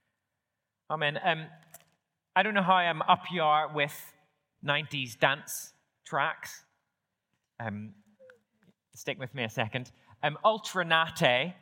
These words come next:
uh, if you're a, a fan of Ultranate, uh, they had a song called Free in nineteen ninety-seven. It may not be your era, but, but run with it. Um, the song went something like this. I'm not gonna sing it, don't worry.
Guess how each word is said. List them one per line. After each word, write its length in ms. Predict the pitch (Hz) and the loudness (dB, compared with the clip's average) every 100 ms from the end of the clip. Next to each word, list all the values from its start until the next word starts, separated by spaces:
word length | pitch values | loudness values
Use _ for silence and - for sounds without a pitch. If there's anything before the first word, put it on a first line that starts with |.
| _ | _
uh, 240 | - 123 123 | 0 2 2
if 120 | 135 | -2
you're 140 | 143 127 | -2 2
a, 400 | 123 120 120 127 | 2 2 0 -2
a 40 | - | -2
fan 240 | 156 135 | -2 -2
of 60 | 123 | -2
Ultranate, 720 | 151 131 139 123 120 135 123 - - 160 | -4 -4 -2 -2 2 0 0 -6 -10 -4
uh, 120 | 151 | 0
they 100 | 160 | 0
had 140 | 175 | 0
a 20 | |
song 220 | 175 180 156 | 0 -4 -4
called 200 | 147 110 - | -6 -8 -12
Free 440 | 170 175 175 120 90 _ _ - | -6 -4 -4 -6 -8 _ _ -8
in 100 | 131 | -4
nineteen 320 | 131 127 131 | -4 -4 -2
ninety-seven. 680 | 120 113 104 113 104 98 92 92 - | -2 -4 -4 0 0 -4 -12 -16 -10
It 40 | |
may 140 | 127 | -8
not 180 | 127 110 | -6 -8
be 100 | 110 | -6
your 140 | 101 101 | -8 -6
era, 240 | 98 92 | -6 -6
but, 240 | 87 87 _ | -8 -12 _
but 160 | - 104 | -12 -8
run 200 | 113 110 | -8 -8
with 160 | 98 | -8
it. 120 | 92 73 _ _ - | -8 -10 _ _ -10
Um, 120 | 135 | -8
the 100 | 143 | -8
song 260 | 151 208 202 | -4 -2 0
went 160 | 180 147 | -2 -4
something 200 | 175 139 | -6 -2
like 200 | 123 117 | -2 -2
this. 180 | 110 | -4
I'm 80 | 127 | -4
not 140 | 135 - | -6 -10
gonna 120 | 117 | -12
sing 200 | - 98 | -8 -8
it, 100 | 92 | -8
don't 120 | 113 | -8
worry. 200 | 95 92 | -6 -8